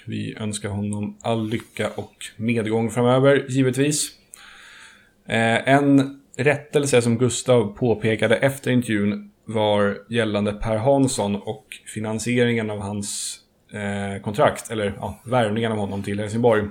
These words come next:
Det är inte så att Per Hanssons lön finansieras av en extern aktör, men däremot har Helsingborg skrivit ett nytt avtal med huvudsponsorn Resurs Bank,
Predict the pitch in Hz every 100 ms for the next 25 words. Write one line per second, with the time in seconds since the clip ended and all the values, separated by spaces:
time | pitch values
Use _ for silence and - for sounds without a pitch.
0 | - - - - - - _ _ 107 123
1 | 120 123 120 113 - _ 151 131 110 139
2 | 117 110 - 110 113 117 104 113 110 139
3 | 117 101 104 - _ _ - 107 107 104
4 | 104 101 98 101 101 101 - 104 98 101
5 | 101 - 104 - 120 101 104 120 127 127
6 | 117 107 107 110 104 101 107 107 107 104
7 | 104 101 101 98 - - 104 104 104 104
8 | 104 101 - - 110 104 104 120 98 101
9 | 101 104 101 - 104 101 107 101 101 104
10 | 107 104 113 135 98 101